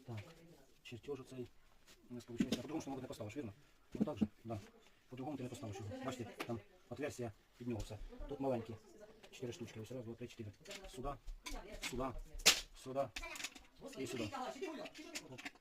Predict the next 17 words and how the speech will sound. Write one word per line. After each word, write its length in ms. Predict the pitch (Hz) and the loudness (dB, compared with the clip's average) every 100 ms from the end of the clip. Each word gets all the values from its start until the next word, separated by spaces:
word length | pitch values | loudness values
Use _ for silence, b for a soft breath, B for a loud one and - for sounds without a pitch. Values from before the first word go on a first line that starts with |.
| - - - | -16 -20 -6
Закрили. 360 | - 117 110 98 - - - - 254 254 247 190 - 156 | -2 2 2 0 -2 -8 -8 -6 -2 -2 -2 -4 -6 0
Далі 160 | 110 | 0
що? 100 | 95 - - - 320 - - - - - - - - - - - 120 | 0 -8 -12 -6 -6 -6 -8 -10 -8 -8 -10 -18 -6 -6 -2 -2 0
Закручуємо. 500 | 113 117 120 131 - - - - | 0 2 4 2 0 -6 -18 -2
Оп. 140 | 151 - - - - - - - - | -2 -2 -6 -6 -6 -6 -6 -2 2
Сюди. 140 | - - - - - - - - - - - | 2 4 2 0 -4 -8 -12 -14 -14 0 8
Тому 140 | 202 | 12
що, 140 | 185 165 - - - - - | 12 10 4 -6 -6 -6 -2
е, 260 | 135 135 127 | 4 8 8
чому 140 | 139 143 | 10 12
вирішили 340 | 143 135 120 - - - | 10 10 4 2 -14 -6
купити, 320 | - 131 120 - - - | 2 4 12 12 12 8
придбати? 360 | 127 - 120 - - | 10 10 10 4 8
Взагалі 100 | - | 12
не 40 | 180 | 12
подарували 280 | 135 139 | 12 12
мені. 120 | 98 | 12